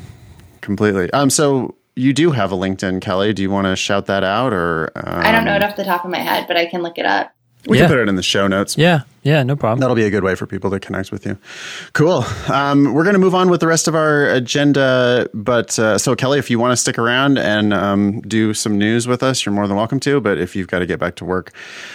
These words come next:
Speaker 1: that's totally fine. Up to you.
Speaker 2: Good. It was nice chatting with you guys.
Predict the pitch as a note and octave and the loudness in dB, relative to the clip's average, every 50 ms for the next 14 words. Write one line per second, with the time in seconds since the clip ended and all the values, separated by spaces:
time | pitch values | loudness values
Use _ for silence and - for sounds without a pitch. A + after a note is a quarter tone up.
0 | - - _ - E2+ - - - - - - - - D#2 D#2+ E2+ E2 E2 D#2 - | -20 -12 _ -6 -6 -4 -4 -6 -6 -6 -6 -4 -4 -2 -2 -2 -2 -4 -4 -6
1 | - D#2 D2+ D2 D2 D2 D2 - - - E2+ D2+ C2+ - - - - - - - | -6 -6 -4 -4 -6 -8 -8 -10 -10 -10 -8 -8 -8 -10 -12 -14 -18 -20 -20 -20
2 | _ _ - - _ _ _ - D#3 D3+ - _ _ - G#3+ G#3+ A3 G#3 G3 G3+ | _ _ -20 -20 _ _ _ -20 -20 -20 -20 _ _ -2 0 0 0 0 2 2
3 | G3 G3 G3 - - F#3+ F3 F3+ F3+ F3 E3+ - - - D#3+ D#3+ D#3+ D#3+ - - | 2 2 0 -2 -2 -2 0 0 0 -2 -4 -6 -6 -6 -6 -6 -6 -8 -12 -16